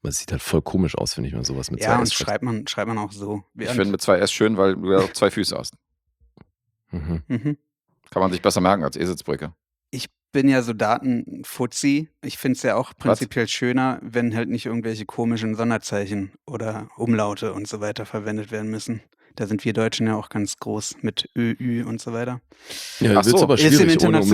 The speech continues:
Speaker 1: Umlaute.
Speaker 2: Datenaustausch immer so ein Ding.
Speaker 1: Mhm.
Speaker 2: Ist natürlich die, ne, Zeichen
Speaker 3: Du machst das immer
Speaker 2: setzenden
Speaker 3: mit UE und so, ja?
Speaker 2: Interpretationsformate. Kommt drauf an.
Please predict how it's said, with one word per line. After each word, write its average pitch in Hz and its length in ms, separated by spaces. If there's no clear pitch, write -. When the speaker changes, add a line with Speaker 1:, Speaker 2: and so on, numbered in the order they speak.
Speaker 1:
Umlaute. - 40
Speaker 2:
Datenaustausch 175 720
immer 156 240
so 139 140
ein 135 160
Ding. 131 320
Speaker 1:
Mhm. 98 180
Speaker 2:
Ist 104 140
natürlich 120 340
die, 113 300
ne, 160 200
Zeichen 120 560
Speaker 3:
Du - 80
machst 110 160
das 120 80
immer 113 180
Speaker 2:
setzenden 113 220
Speaker 3:
mit 123 100
UE 127 40
und 117 40
so, 127 80
ja? 117 140
Speaker 2:
Interpretationsformate. 123 920
Kommt 117 180
drauf 131 120
an. 214 160